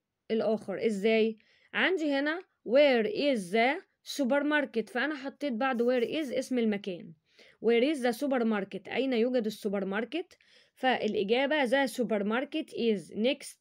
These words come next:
to، اعرف next تيجي لازم بعديها to. تمام؟ فأنا عندي مكان بيتحط، آه، preposition حرف الجر وبعديه مكان آخر. supermarket is next to، بجوار the post office، بجوار مكتب البريد.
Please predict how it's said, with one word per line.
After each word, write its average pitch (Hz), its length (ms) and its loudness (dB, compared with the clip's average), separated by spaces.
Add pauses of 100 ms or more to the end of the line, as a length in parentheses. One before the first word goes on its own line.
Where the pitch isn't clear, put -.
to، 285 260 -2 (800)
اعرف 220 360 0
next 254 540 -4 (320)
تيجي 262 180 -2
لازم 247 260 0
بعديها 214 340 0
to. 190 280 -4 (560)
تمام؟ 226 360 -4 (200)
فأنا 320 260 -2
عندي 269 320 2
مكان 233 500 0
بيتحط، 220 640 -4 (460)
آه، 220 380 2
preposition 220 720 0
حرف - 340 -2
الجر 240 380 0
وبعديه 202 320 -2
مكان 233 280 -2
آخر. - 540 -10 (720)
supermarket 277 580 0
is 226 180 0
next 247 280 -2 (120)
to، 247 40 0
بجوار 220 800 0 (200)
the 226 240 2
post 226 400 -2
office، 185 400 -8
بجوار 202 380 -2
مكتب 220 360 -2
البريد. 170 500 -6